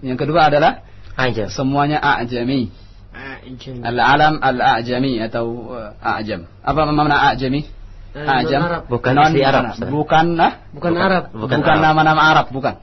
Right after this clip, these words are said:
Speaker 1: Bukan nama-nama Arab.
Speaker 3: Laisa asli Arab.
Speaker 1: Nama-nama Nabi bukan Arab, iya.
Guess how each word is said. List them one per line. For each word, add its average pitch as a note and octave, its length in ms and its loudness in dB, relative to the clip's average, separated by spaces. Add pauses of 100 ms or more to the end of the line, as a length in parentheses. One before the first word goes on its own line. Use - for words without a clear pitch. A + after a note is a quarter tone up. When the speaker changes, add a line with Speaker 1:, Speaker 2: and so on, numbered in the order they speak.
Speaker 1:
Bukan B2+ 240 0
nama-nama C#3 460 2 (680)
Arab. C3+ 300 2 (440)
Speaker 3:
Laisa C3+ 320 -12 (160)
asli C3+ 320 -10
Arab. C3+ 140 -8
Speaker 1:
Nama-nama F3 340 4
Nabi G3+ 220 4
bukan G3+ 180 2
Arab, A3 260 4
iya. G3+ 280 0